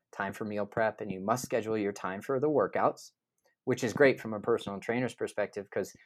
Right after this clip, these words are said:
I wanna see you two or three days a week in the very beginning. And that's on a scheduled time, whatever is best for our client, morning, afternoon, or evening. And then we go through six more healthy habits, things like drink plenty of water,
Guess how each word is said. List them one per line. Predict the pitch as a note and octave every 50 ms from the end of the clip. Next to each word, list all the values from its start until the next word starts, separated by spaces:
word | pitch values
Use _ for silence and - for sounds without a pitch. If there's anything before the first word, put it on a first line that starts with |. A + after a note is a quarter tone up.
| - _ _ _ -
I | -
wanna | C#3+ D3+ D#3+ D#3+
see | - - E3 F#3+
you | F#3 C3
two | - A#2 G#2+
or | G2+
three | G2+ - A2 G#2
days | G#2 G#2 G2+ F#2
a | F#2+
week | G#2 G2+ F#2+ - G2
in | F#2+
the | F#2+
very | F#2 G2 F#2+ F#2+ F#2 F2+
beginning. | F#2 G2+ F2 F#2+ F#2 F#2 F2 - - _ _ - - - _ _ - -
And | B2 C3
that's | B2+ B2 - B2+
on | A#2+ G#2
a | G2
scheduled | - - - A2+ G#2 G#2 - G2+ G#2+ - -
time, | - A2 G2+ - - C3 C3+ - _ _ _ _ _ _ _ _ _
whatever | G#2+ G#2 G#2+ A2 G#2 G#2+ G2+ G2
is | F#2 - - _ -
best | G#2+ G2 - - -
for | - G2+ F#2+
our | F2 F2
client, | - - B2 A#2 G#2 F#2+ - - _ _ _ _ -
morning, | A2+ A2+ A2 G#2 G2 F#2+
afternoon, | F#2+ G2 - - G2 F#2+ F#2+ F#2+ F#2
or | F2+ F2
evening. | - A2 A#2+ A#2+ A2+ F2+ - - - _ _ _ - - - - - - _ _ _ _
And | A#2+ B2+
then | C#3 D#3 F#3
we | G3+ E3+
go | - B2+ B2
through | A#2+ - C3+ B2
six | - - - C3 C3 - -
more | B2+ A#2+ A#2 G#2+ G#2 G#2 - -
healthy | A#2 A#2 A2 - A#2 G#2
habits, | G2+ - A#2+ A#2+ A#2+ A2+ G2+ - - -
things | - C3 A#2 A#2 G#2
like | G#2+ A2+ G#2 G2+ - - _ _ _ _ _ _ _ _ _ _ -
drink | G#2+ A2+ A2+ G#2+ -
plenty | - B2 A2+ A2 G#2+
of | F#2+
water, | F#2 F#2 F#2 G2 B2 E3+ F3+ F#3